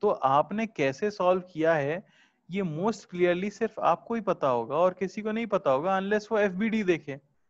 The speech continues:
एफ़बीडी में अगर आपने एक्सेलरेशन शो किया तो वो समझ जाएगा कि आपने सेंट्रीपिटल एक्सेलरेशन से किया है। एफ़बीडी में अगर आपने सेंट्रीफ्यूगल फोर्स शो किया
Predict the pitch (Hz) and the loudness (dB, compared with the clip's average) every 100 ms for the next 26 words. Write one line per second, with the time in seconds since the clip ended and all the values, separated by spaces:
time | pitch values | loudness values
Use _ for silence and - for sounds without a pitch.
0 | _ _ _ _ _ _ 170 156 170 208 | _ _ _ _ _ _ 0 0 -2 -2
1 | 240 226 214 185 185 175 165 170 160 - | -2 0 2 4 6 6 4 -2 -6 -4
2 | 175 165 165 170 247 226 185 147 - 123 | -2 0 0 0 -4 -2 -2 -2 -2 -2
3 | 110 - _ _ _ 170 170 156 165 175 | -2 -8 _ _ _ -4 -4 -2 -2 -2
4 | 156 160 156 156 151 135 131 - 127 131 | 2 4 4 2 0 0 -6 -8 -8 -10
5 | 123 127 175 185 - 185 165 175 156 156 | -12 -6 -2 -2 -4 -6 -6 -8 -14 -14
6 | 151 139 139 143 _ _ _ - 190 170 | -8 -6 -8 -12 _ _ _ 2 4 4
7 | 185 165 170 165 151 151 147 160 - 151 | 0 0 0 2 4 4 2 -4 -6 -6
8 | 147 156 - 147 160 160 - - 214 247 | -6 -10 -6 -2 0 0 -4 -4 -2 -2
9 | 247 - - 156 147 139 131 | -4 -10 -4 -4 -4 -4 -4